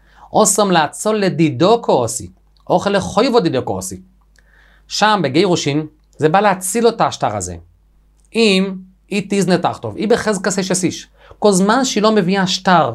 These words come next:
עם תאריך, אחרי שתקנו תאריך, היא חייבת להביא שטר עם תאריך, שהתאריך הזה מורה שהיא כבר התגרשה לפני הזנוס, נמית אותה, כי בחזקת אשת איש.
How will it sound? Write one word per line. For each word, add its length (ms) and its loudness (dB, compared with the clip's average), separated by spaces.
עם 160 2
תאריך, 840 0
אחרי 300 0
שתקנו 400 -2
תאריך, 340 -2
היא 80 -4
חייבת 240 2
להביא 180 2
שטר 180 0
עם 120 -2
תאריך, 440 -2
שהתאריך 540 -2
הזה 200 2
מורה 280 2
שהיא 240 0
כבר 120 -2
התגרשה 480 2
לפני 360 0
הזנוס, 560 -2
נמית 300 2
אותה, 200 0
כי 80 -6
בחזקת 420 -2
אשת 260 0
איש. 400 -6